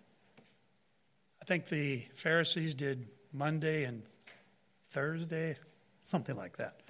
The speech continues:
But they decided that's the days they were gonna fast on.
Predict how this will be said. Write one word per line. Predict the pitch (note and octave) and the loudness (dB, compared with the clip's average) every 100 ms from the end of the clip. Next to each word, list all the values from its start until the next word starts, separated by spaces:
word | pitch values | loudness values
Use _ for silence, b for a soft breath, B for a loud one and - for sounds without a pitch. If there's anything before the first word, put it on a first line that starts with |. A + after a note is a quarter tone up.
| b b b | b b b
But | C#4+ | 8
they | C4 | 12
decided | G3+ E3 F3+ F3+ | 12 12 12 12
that's | E3 E3 - | 12 10 6
the | D#3 | 8
days | E3 D#3 | 8 8
they | G3 | 8
were | - | 8
gonna | D3+ C3 | 8 6
fast | - C3+ A2+ - | 6 6 6 2
on. | A2+ | -6